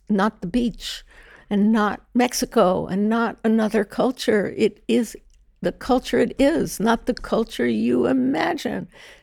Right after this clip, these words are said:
And it was really shocking to me to realize, wow, look at this, this is about cheap air travel, because I remember Barcelona before. And I don't mean to sound like a snob. It's literally about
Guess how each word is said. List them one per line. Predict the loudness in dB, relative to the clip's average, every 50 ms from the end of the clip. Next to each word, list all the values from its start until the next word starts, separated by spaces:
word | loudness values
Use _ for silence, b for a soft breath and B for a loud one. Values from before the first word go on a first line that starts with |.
| B B _
And | -4 -2 -2 -2 -2
it | -4 -4 -4 0
was | 2 2 2 2 0
really | -4 -2 -2 0 -2
shocking | -2 -4 -4 -4 -4 -4 -4 -2 -2 -2 -2
to | -2 -4 -6
me | -4 -4 -6 -8 -8 -10 -14 -20 -20 _ b b b b b -8
to | -6 -4
realize, | -4 -4 -2 -2 -2 -2 -2 -4 -8 -8
wow, | -10 -8 -8 -6 -6
look | -6 -6 -6 -8 -8
at | -6 -4
this, | -4 -4 -4 -4
this | -6 -6 -6
is | -6
about | -4 -4 -2 -4 -4 -4
cheap | -6 -8 -8 -8 -8 -8 -6 -2
air | 0 2 2 0 0
travel, | -2 -2 0 0 0 0 -2 -6 -8 -8 -10 _ b b b b b b b b
because | -12 -6 -2 -2 -2 0 0
I | -2 0
remember | 0 0 0 0 -2 -2 -4 -4 -6 -6
Barcelona | -6 -6 -4 -4 -4 -6 -6 -6 -6 -4 -4 -4 -4 -6
before. | -6 -6 -8 -8 -8 -6 -2 0 0 2 0 -2 -4 B B B B B
And | -2 0 2
I | 4
don't | 4 2 2 2 2
mean | 4 4 4 2
to | 0 -4 -10
sound | -10 -8 -6 -4 -2 -2 -2 -2 -2 -4 -6 -10 -18 _ _ _ _ _ _ _ _ _ _ _ _ _ _ _ _ _ _ _ _ _ _ _ _ -20 -18 -10
like | -8 -8 -6 -6
a | -8 -10
snob. | -8 -4 -2 -2 0 0 0 -2 -4 -8 -16 -20 -20 -20 b b b b b b b b b b b b -20 _ -4
It's | -4 -4 -4 -4 -2
literally | 2 4 4 6 6 4 2 2 2 2 2 2
about | 2 0 0 0 0 2 0 0 -2 -6 -8